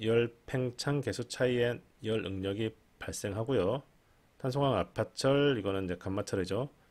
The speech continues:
비씨씨와 에프씨씨 구조라는 차이점도 있고,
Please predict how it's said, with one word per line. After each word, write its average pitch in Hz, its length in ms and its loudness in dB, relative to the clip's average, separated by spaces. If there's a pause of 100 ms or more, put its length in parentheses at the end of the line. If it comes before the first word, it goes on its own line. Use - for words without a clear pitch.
비씨씨와 127 720 2
에프씨씨 - 600 0
구조라는 104 420 -4
차이점도 139 440 0
있고, 98 400 -2